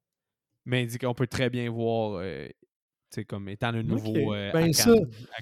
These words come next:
Speaker 1: Akan.
Speaker 2: ça, ça, c'est du, c'est du bon, euh, c'est du bel artisanat, là, du beau crafting, là, euh, dans le sens où c'est pensé, c'est intentionnel, l'ambiguïté est intentionnelle, c'est pas un,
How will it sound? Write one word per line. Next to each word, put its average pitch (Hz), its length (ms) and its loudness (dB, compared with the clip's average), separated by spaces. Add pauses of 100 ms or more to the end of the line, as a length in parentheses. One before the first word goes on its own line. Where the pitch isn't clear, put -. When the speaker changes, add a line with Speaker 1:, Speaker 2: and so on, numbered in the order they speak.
Speaker 1:
Akan. 107 220 -8
Speaker 2:
ça, 208 160 6 (320)
ça, - 180 4
c'est 151 240 4
du, 131 560 4
c'est 139 180 0
du 127 140 -6
bon, 147 460 4
euh, 113 460 0 (760)
c'est - 140 -12
du 117 100 -8
bel 139 180 6
artisanat, 131 640 4
là, 123 140 4
du 117 260 2
beau 127 260 6
crafting, 120 840 -2
là, 110 80 0
euh, 101 680 -2
dans 104 140 -4
le 107 40 -2
sens 120 360 -2
où 113 220 2 (520)
c'est - 180 -2
pensé, 147 680 6
c'est 123 260 0
intentionnel, 143 920 4
l'ambiguïté 135 800 4
est 127 100 -2
intentionnelle, 123 880 -2
c'est 120 180 -4
pas 131 200 2
un, 113 280 2